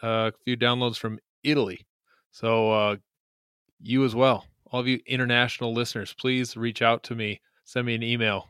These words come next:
clint dot a dot whitley at gmail dot com. I wanna hear from you, chat with you, maybe even bring you on the show as an international guest. That'd be pretty cool. Another thing we've seen a lot of is, uh, comments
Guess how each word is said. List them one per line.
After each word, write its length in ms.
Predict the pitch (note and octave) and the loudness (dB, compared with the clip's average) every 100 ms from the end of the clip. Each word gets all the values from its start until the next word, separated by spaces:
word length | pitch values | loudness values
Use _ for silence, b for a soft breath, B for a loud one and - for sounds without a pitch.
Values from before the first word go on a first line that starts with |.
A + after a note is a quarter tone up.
| - | -12
clint 280 | - B2 - | -6 -6 0
dot 260 | A2+ A2 | 0 2
a 180 | A#2+ A#2 | 2 0
dot 300 | A#2 A2+ G#2+ | 2 0 2
whitley 400 | A#2 A#2 A2+ A2 | -4 -4 -4 -4
at 100 | A2 _ _ _ _ _ | -4 _ _ _ _ _
gmail 360 | A2+ G#2+ G#2 G#2 | -6 -4 -4 -2
dot 200 | A2 - | -4 -4
com. 340 | A#2 A2 G2+ _ B B B B - | -8 -8 -10 _ B B B B -6
I 40 | |
wanna 140 | B2 A2+ | -2 0
hear 160 | A#2 | -2
from 220 | A2+ A2+ | 0 -2
you, 100 | A2 | -2
chat 280 | G#2 B2 A#2 | 0 2 2
with 160 | A2+ A2 | 0 -2
you, 200 | A2 G#2+ - B B - | 0 0 -4 B B -10
maybe 180 | C#3 D3+ | -4 -2
even 160 | B2+ | -4
bring 200 | A2 B2 | -2 -2
you 80 | B2 | 0
on 120 | A#2+ | -2
the 60 | A2+ | -2
show 400 | - C3+ B2+ - - | -2 0 0 -2 -16
as 100 | G#2 | -14
an 100 | G#2+ | -10
international 960 | B2 B2 A2+ A2 A#2 - A2+ G#2+ G2+ _ - | -6 -4 0 2 0 -2 -6 -6 -8 _ -8
guest. 480 | A#2+ G#2+ - - - _ | -2 -2 -4 -18 -20 _
That'd 120 | - G#2+ | -14 -8
be 100 | A2 | -8
pretty 220 | A2 G#2+ | -8 -10
cool. 280 | - G#2 - _ b b b b b b b b _ _ _ _ | -6 -8 -8 _ b b b b b b b b _ _ _ _
Another 220 | C#3+ D3+ C#3+ - _ _ - | 6 8 6 0 _ _ 4
thing 240 | C3+ C#3 | 6 8
we've 160 | C#3 A2+ | 4 0
seen 200 | - C3+ | 2 4
a 60 | |
lot 260 | A#2+ B2 D3+ | 6 8 8
of 280 | B2+ C3+ - - - | 6 4 -4 -14 0
is, 640 | B2 A#2+ A#2 A#2+ A#2 G#2 | 4 6 6 4 2 2
uh, 340 | A#2+ A#2 A2+ | 6 8 6
comments 760 | G#2 - A#2 C3 A#2+ A#2+ - - | 2 4 4 6 2 2 -4 -12